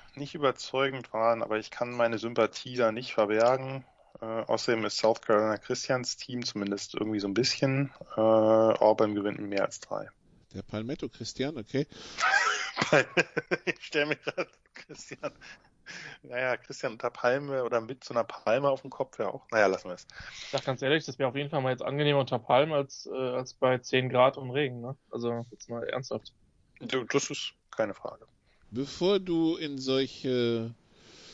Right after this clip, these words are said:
Speaker 2: ja, äh, unchristlichen Gedanken wanderst, Syracuse gegen Liberty, Syracuse mit neun.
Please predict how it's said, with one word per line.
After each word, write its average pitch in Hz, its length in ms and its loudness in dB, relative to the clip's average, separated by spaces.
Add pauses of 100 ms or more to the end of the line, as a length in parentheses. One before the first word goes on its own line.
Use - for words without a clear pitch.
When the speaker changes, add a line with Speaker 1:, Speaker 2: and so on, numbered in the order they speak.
(400)
Speaker 2:
ja, 110 600 2
äh, - 100 -12
unchristlichen 196 720 -2
Gedanken 143 580 2
wanderst, 139 600 2
Syracuse 196 500 4
gegen 170 220 -6
Liberty, 160 480 4
Syracuse 156 500 0
mit 135 160 -6
neun. 127 340 -4